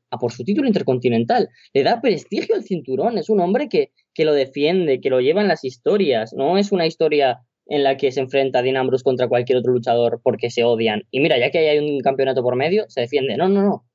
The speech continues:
Todo gira alrededor del intercontinental. Y de ese modo, aunque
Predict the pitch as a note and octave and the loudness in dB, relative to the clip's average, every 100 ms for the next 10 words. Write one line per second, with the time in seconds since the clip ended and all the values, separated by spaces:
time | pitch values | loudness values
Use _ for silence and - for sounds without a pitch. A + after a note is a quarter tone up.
0 | _ _ - D4 - B3 C#4 G#3 C#3+ C#3+ | _ _ -2 -2 0 0 2 0 0 0
1 | C#3 G3+ A#3+ D#3 C#3+ C3 B2 A#2 A2+ B2+ | 2 2 0 0 -2 -2 -2 -2 0 0
2 | G2+ - _ - C#3 C#3+ A3+ C#4 G3 F3 | -2 -6 _ -4 0 0 0 0 0 0
3 | F#3+ - C#3+ C3+ G3 | -2 -2 -2 -2 -4